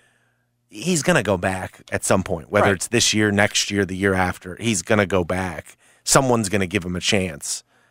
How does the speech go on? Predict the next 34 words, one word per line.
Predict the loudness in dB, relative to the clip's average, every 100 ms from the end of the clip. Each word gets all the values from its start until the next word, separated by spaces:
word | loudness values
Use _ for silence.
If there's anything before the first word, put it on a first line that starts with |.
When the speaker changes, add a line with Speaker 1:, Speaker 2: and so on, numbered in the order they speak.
| _ _
Speaker 1:
Um, | 2 4 4 2 -2 -8 -12 _
and | -4 0
so | 2 2 2 -4 _ _ _ _ _ _ _ _ -2
we'll | 0
see. | 2 0 -2 _
I | 0
mean, | 2 2
he, | 0 -2
you | 0
know, | 0 -2 -8
he's | -4
done | 0 2
an, | 0 -4 _ _ _ -8
I, | -8 _ _ _
even | 0 2 4
when | 2
people | 2 0 2
were | 2 2
pounding | 2 2 2 0
the | -2
table | 0 0 2 2 0 -4 -8
saying | -2 0 2
they | 2
should | 0 -4
fire | 0 2 4
him | 2
a | -2
couple | -6 -4
years | 0 0
ago, | 0 2
I | 2
was | 2 -2 -6 _ _ _
saying, | -6 -4 -4
uh, | -8 -16